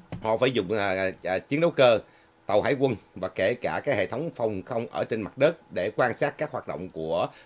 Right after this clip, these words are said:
P L A và kể cả cánh quân sự của P L A. Đây là cái tin mà chúng tôi đã loan sáng ngày hôm nay. Bên cạnh đó, quý vị, à, cựu tổng thư ký của Liên minh nato đã lên tiếng cảnh báo Trung Quốc cần phải biết rõ cái hậu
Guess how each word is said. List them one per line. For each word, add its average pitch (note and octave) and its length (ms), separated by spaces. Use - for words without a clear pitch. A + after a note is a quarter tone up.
P - 40
L C#3 320
A A#2+ 100
và F#2+ 320
kể G#2+ 200
cả F#2+ 300
cánh E3 260
quân B2 160
sự F#2+ 240
của G2+ 80
P - 120
L A#2 180
A. A2+ 100
Đây G2 100
là G2+ 100
cái A2+ 120
tin A2 200
mà F2+ 180
chúng C3 140
tôi B2 160
đã G#2 180
loan A#2 360
sáng C3+ 380
ngày G#2 140
hôm F#2 120
nay. G2+ 180
Bên D3+ 160
cạnh A#2+ 180
đó, D3 120
quý D#3 140
vị, G2+ 140
à, G#2 260
cựu D3+ 320
tổng D3 260
thư F3 240
ký F3 320
của C#3+ 100
Liên D3+ 200
minh C3+ 140
nato A#2+ 280
đã A2 100
lên C3 140
tiếng D3+ 160
cảnh A#2 200
báo B2 340
Trung C#3+ 220
Quốc F#3 160
cần A#2 220
phải A2+ 80
biết D3 200
rõ E2+ 240
cái C3+ 140
hậu A#2+ 380